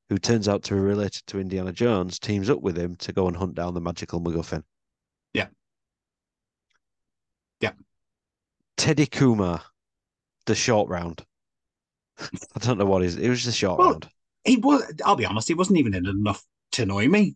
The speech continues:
Speaker 2: You know, he was. He was
Speaker 1: It
Speaker 2: literally
Speaker 1: annoyed
Speaker 2: just
Speaker 1: me
Speaker 2: there.
Speaker 1: because, do you notice right at the beginning where the guy is, is in the thing in Marrakesh or wherever he is?
Speaker 2: Yeah.
Speaker 1: And there's
Speaker 2: Yeah,
Speaker 1: a
Speaker 2: yeah.
Speaker 1: bloke trying to teach him how to fly a plane.
Speaker 2: Mm-hmm.
Speaker 1: It's like,
Speaker 2: Mm-hmm.
Speaker 1: "You've never been in a plane before.
Speaker 2: <laughs>
Speaker 1: You're
Speaker 2: Yeah,
Speaker 1: never
Speaker 2: sure.
Speaker 1: gonna be in a plane,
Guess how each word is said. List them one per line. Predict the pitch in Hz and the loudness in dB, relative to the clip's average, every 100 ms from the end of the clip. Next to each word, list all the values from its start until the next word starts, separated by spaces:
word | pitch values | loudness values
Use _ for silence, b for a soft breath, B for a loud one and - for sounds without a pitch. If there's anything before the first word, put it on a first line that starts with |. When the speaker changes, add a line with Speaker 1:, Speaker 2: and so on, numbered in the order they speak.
| - | 0
Speaker 2:
You | 131 | 2
know, | 117 117 | 2 2
he | 120 | 0
was. | 117 110 | 0 -2
He | - 120 135 | -4 -6 -2
was | 120 | -2
Speaker 1:
It | 110 | 0
Speaker 2:
literally | 139 180 214 | 2 4 6
Speaker 1:
annoyed | 262 | 4
Speaker 2:
just | 220 | 4
Speaker 1:
me | 151 | 2
Speaker 2:
there. | 117 147 | 4 4
Speaker 1:
because, | 156 - - _ _ _ _ - | 2 0 -10 _ _ _ _ -4
do | 196 | 2
you | |
notice | 226 180 151 | 4 4 2
right | 151 | 0
at | 151 | -2
the | 143 | -4
beginning | 139 151 127 | 0 0 0
where | 104 101 | -2 -4
the | 98 | -4
guy | 113 107 | -4 -4
is, | 101 92 | -4 -8
is | 95 104 | -8 -4
in | 110 107 | -2 -2
the | 107 104 104 - | -2 -2 -4 -8
thing | - 113 | -8 -4
in | 101 92 92 | -4 -4 -4
Marrakesh | 95 95 - 104 - 95 | -4 -4 -6 -6 -4 -4
or | 87 87 87 82 - | -4 -4 -6 -8 -12
wherever | - - 85 85 85 | -14 -8 -4 -4 -4
he | 87 | -6
is? | 82 - | -4 0
Speaker 2:
Yeah. | 135 - _ | 0 -2 _
Speaker 1:
And | - | -2
there's | 98 110 | 2 2
Speaker 2:
Yeah, | |
Speaker 1:
a | |
Speaker 2:
yeah. | 110 | 4
Speaker 1:
bloke | 123 110 | 2 0
trying | - 104 | -2 -2
to | 101 | -2
teach | - 127 127 - | 0 -2 -2 -4
him | 98 | -4
how | 92 98 | -4 -6
to | - | -6
fly | - 101 95 | -6 -6 -4
a | 95 | -6
plane. | - 104 92 80 _ _ - | -6 -6 -6 -8 _ _ -4
Speaker 2:
Mm-hmm. | 190 196 202 175 - | 0 2 0 -2 -6
Speaker 1:
It's | - | -4
like, | 117 113 | 0 2
Speaker 2:
Mm-hmm. | 147 - - | 0 -2 -8
Speaker 1:
"You've | 110 101 104 | -2 0 0
never | 104 110 117 | 0 0 2
been | 127 127 | 2 4
in | 131 | 2
a | 131 | 2
plane | 143 151 151 | 2 2 2
before. | 131 135 127 127 | 0 2 2 4
Speaker 2:
<laughs> | - - 403 277 | 2 2 0 2
Speaker 1:
You're | - | 4
Speaker 2:
Yeah, | 139 | 4
Speaker 1:
never | 135 | 4
Speaker 2:
sure. | 131 185 | 4 4
Speaker 1:
gonna | - | 4
be | 127 | 2
in | 113 | 0
a | |
plane, | - 113 | -4 -4